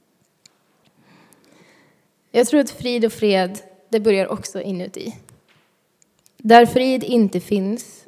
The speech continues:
där behövs det fred.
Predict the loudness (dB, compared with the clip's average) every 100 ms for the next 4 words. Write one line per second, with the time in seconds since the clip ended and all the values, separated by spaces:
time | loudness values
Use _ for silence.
0 | -20 -8 -4 -2 -4 -6 -6 -6 -6 -10
1 | -16 -12 -12 -14 _ _ _ -20 -8 -8
2 | -8 -12